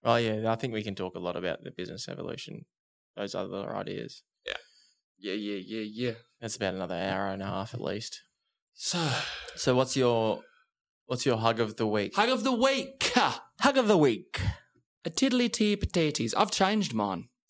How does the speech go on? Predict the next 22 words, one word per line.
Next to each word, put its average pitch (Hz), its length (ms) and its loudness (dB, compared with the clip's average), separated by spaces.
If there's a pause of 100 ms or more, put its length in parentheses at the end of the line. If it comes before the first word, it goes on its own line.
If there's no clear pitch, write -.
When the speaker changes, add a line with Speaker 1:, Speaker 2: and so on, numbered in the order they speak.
Speaker 2:
as 110 220 -4
usual. 147 460 -4
That 165 120 -4
always 151 280 -2
happens 117 580 -6
to, 117 220 -8 (1000)
it's - 80 -6
like 120 120 0 (120)
whoever's 110 340 0
relevant 104 400 -2
to 104 60 -6
me 101 480 -6 (1500)
when 120 160 -2
I 101 80 -2
write 101 300 -6
my 98 200 -10
agenda, 123 400 -6 (240)
and 127 100 0
then, 117 80 2
Speaker 1:
Mm-hmm. 123 200 -4
Speaker 2:
and 95 100 -8
then, 92 220 -6